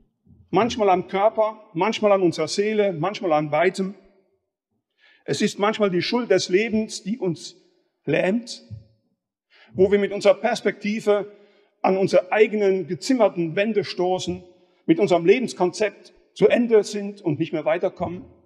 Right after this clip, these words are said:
dann sind wir gelähmt. Es gibt Menschen, die sind körperlich gelähmt.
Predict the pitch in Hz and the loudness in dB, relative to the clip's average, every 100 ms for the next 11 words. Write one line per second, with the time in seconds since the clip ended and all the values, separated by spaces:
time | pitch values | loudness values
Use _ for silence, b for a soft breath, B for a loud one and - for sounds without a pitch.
0 | _ - - 156 147 170 196 202 247 - | _ -20 -6 -2 -2 2 2 0 -4 -10
1 | - - - _ _ _ _ _ _ _ | -14 -14 -16 _ _ _ _ _ _ _
2 | _ _ _ _ _ _ _ _ _ _ | _ _ _ _ _ _ _ _ _ _
3 | _ _ _ - - 277 175 190 196 180 | _ _ _ -10 -2 0 2 0 0 -4
4 | 165 190 - 254 220 160 - 151 117 - | -4 -6 2 2 4 2 -2 -6 -6 -10
5 | - - | -20 -20